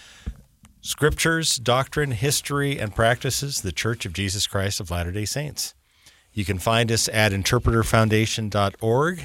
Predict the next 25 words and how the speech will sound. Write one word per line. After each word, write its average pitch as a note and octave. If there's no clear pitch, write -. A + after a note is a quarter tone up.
That's F2
interpreter C#3
foundation G2
dot E2
org. F#2
This G2+
is F#2
Bruce C#3
Webster D#3+
along G#2+
with F#2+
Chris G2+
Fredrickson C3
and G2
Robert F#2
Boylan, F#3
uh, F#2
with F2+
the F#2
studio G#2+
being G2+
run A#2+
by F2+
Martin F#2+
Tanner. F3